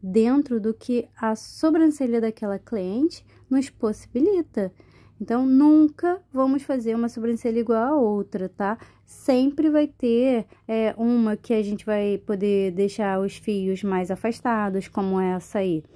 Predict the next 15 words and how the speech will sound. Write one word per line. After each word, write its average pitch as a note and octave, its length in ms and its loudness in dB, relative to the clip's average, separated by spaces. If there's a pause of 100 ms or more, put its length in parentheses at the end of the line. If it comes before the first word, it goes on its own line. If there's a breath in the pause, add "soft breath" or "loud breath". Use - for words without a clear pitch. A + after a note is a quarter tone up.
(360 soft breath)
Apesar G#3 340 0
de B3 160 2
rala, G#3+ 640 -2 (120)
ela B3+ 220 0
tem C4+ 180 0
o C4 100 0
corpo C#4 500 0
da G#3+ 180 0
sobrancelha A3+ 540 -2
todinho D4+ 640 2
com C4 240 0
sobrancelha, C#4 840 2 (400 soft breath)
porém D4+ 380 2
é D#4 40 0
ralo. D#4+ 500 2